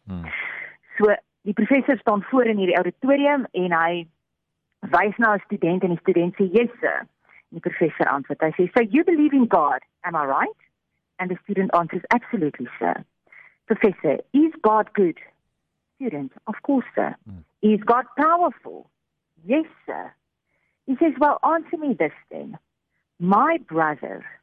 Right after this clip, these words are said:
Speaker 2: the professor says, "died of cancer.
Speaker 3: Mm.
Speaker 2: And even though he prayed to God to heal him, most of us would have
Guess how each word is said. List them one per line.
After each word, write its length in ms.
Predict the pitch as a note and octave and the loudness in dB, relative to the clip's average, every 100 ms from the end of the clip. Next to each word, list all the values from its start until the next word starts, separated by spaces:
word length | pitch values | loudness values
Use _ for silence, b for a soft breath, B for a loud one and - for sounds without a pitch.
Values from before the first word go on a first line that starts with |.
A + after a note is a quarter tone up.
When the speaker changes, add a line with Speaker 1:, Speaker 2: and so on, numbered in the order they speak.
| _ _ _ | _ _ _
Speaker 2:
the 80 | - | -20
professor 480 | - D#3 D3 C3 - - | -20 -10 -8 -8 -14 -10
says, 220 | - - - _ b b b _ | -8 -8 -12 _ b b b _
"died 520 | F#3 E3 - G#3 A#3+ - | 4 6 4 2 -4 -6
of 140 | G3 G3 _ | -6 -6 _
cancer. 560 | - F3 D#3 C3+ - - - _ - | -8 -6 -8 -14 -20 -20 -20 _ -20
Speaker 3:
Mm. 140 | F#2 D#2+ _ _ _ _ _ _ - | -18 -18 _ _ _ _ _ _ -18
Speaker 2:
And 100 | - _ | -18 _
even 340 | G#3 A#3 E4 D#4 | 2 4 2 2
though 160 | C#4+ C4+ | 0 0
he 100 | C4+ | -2
prayed 560 | - - C#4+ C#4+ C#4 - | -4 0 2 2 -2 -8
to 80 | C4+ | -4
God 340 | G3+ F#3+ G3 - | 0 0 0 -6
to 80 | F3+ _ | -18 _
heal 160 | F3+ E3 B2+ | -16 -12 -12
him, 200 | - - _ _ _ _ - | -14 -18 _ _ _ _ -6
most 400 | D#3+ F#3+ B3 - | 2 2 2 0
of 160 | C4+ - | -2 0
us 160 | G3 - - | -4 -6 -10
would 140 | F3+ | -2
have 180 | E3 | 0